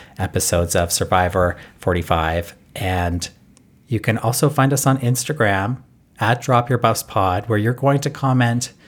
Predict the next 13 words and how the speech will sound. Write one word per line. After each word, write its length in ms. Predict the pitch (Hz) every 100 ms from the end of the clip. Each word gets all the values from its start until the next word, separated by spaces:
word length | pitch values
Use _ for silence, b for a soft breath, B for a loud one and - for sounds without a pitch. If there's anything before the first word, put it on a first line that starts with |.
| B B B B B B
which 220 | 196 240
emoji 760 | 160 104 87 92 113 123 131 -
on 380 | 117 117 117 117 B B -
this 200 | 117 -
week's 400 | 110 - - -
meme 280 | 107 110 110
cap. 420 | - 123 135 - - B B _ -
I 60 | -
hadn't 220 | 127 123
really 180 | 117 104
thought 280 | - 98 92
about 300 | - - -
this. 500 | 147 127 - -